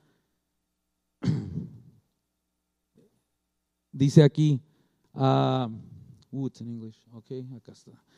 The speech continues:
El resumen del tiempo desde Adán a Jesús. El libro de Génesis nos enseña que el mundo fue creado di-, eh, en días de seis a veinticuatro horas, ah, en días de seis, ajá,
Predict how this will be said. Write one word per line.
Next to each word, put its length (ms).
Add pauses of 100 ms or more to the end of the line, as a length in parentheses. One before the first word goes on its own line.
(460)
El 160
resumen 500
del 180
tiempo 440
desde 240
Adán 260
a 80
Jesús. 500 (140)
El 140
libro 260
de 120
Génesis 480
nos 180
enseña 420
que 140
el 60
mundo 320
fue 160
creado 480 (640)
di-, 420
eh, 300
en 260
días 380
de 140
seis 580 (720)
a 140
veinticuatro 680
horas, 400
ah, 200
en 140
días 220
de 80
seis, 520
ajá, 320